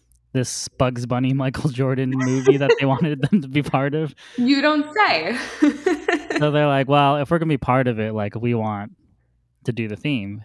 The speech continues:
Speaker 1: And so they got it, and obviously it's a hu-, it became a huge hit. It was,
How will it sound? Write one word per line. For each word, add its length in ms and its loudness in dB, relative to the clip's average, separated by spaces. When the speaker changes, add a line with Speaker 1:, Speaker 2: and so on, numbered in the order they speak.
Speaker 1:
And 380 -4
so 200 0
they 160 -6
got 260 0
it, 120 0
and 180 -2
obviously 600 -2
it's 220 -8
a 20 -4
hu-, 460 -6
it 100 -10
became 320 0
a 40 0
huge 340 -2
hit. 240 -2
It 80 -4
was, 500 -8